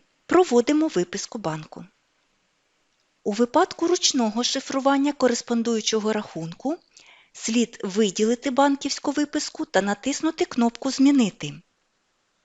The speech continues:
В полі «Договір» вказуємо договір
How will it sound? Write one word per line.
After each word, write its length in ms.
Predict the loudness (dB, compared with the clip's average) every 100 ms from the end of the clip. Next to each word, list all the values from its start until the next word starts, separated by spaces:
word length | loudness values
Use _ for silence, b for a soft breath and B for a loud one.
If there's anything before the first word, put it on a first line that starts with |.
| _ _ _ _ _
В 120 | -16
полі 320 | 0 4 4
«Договір» 680 | 6 6 6 4 4 0 -4 _ _ _ b b _ _
вказуємо 680 | -20 -2 2 2 2 -4 -4
договір 760 | -4 -4 -4 -4 -4 -4 -6 -12